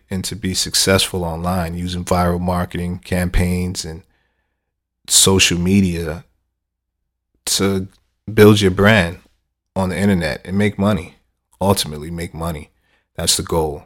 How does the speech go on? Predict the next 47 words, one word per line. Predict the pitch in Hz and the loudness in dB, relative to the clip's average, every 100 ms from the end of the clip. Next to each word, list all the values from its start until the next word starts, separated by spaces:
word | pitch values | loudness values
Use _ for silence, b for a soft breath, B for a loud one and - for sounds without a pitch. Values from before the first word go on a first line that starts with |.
| _ | _
That's | - 85 | -8 -6
the | - | -6
goal | 85 85 85 | -6 -6 -6
of | |
these | 82 - | -6 -8
conversations. | - 85 85 - 80 - 80 | -6 -8 -6 -8 -6 -8 -6
That's | 90 - | -6 -2
why | 98 | 0
I'm | 95 | 2
doing | 101 113 87 | 2 2 0
this. | 78 - - b b | -6 -14 -16 b b
I'm | b - | b -2
doing | 101 110 | 2 4
this, | 104 95 - - - _ _ _ - | 4 2 0 -4 -16 _ _ _ -14
I'm | 85 82 | -12 -4
talking | - 98 113 | 2 4 4
to | 90 | 2
you | 92 | 0
so | 95 | 0
you | 101 | 0
can | 104 | 2
make | 107 104 | 2 2
money. | 113 117 82 _ _ _ _ _ | 2 0 -6 _ _ _ _ _
So | - | -8
you | 98 98 | -6 -6
could | 95 | -6
say, | - 104 | -4 0
"Hey, | 104 123 90 - _ _ _ _ _ _ | 2 2 -2 -8 _ _ _ _ _ _
Prez | 120 120 123 | 4 6 6
said | 131 120 | 6 4
something | 117 127 123 127 127 | 4 2 2 2 0
and | 123 110 107 - _ _ _ _ _ - | 0 -2 -6 -10 _ _ _ _ _ -4
I | 113 | 0
learned | 117 117 131 131 | 4 6 6 4
and | 127 123 127 - | 2 0 -4 -2
hopefully | 131 131 139 131 | 0 0 0 0
I, | 127 | 0
I | - | 0
made | 127 135 | 2 4
some | - 135 | 4 2
money." | 147 131 - _ _ _ _ _ _ _ | 0 -2 -6 _ _ _ _ _ _ _
Trying | - 120 | 2 4
to | 120 | 4
help | 117 | 2
you | 113 | 2
make | 117 113 | 2 2
money, | 123 80 | 2 0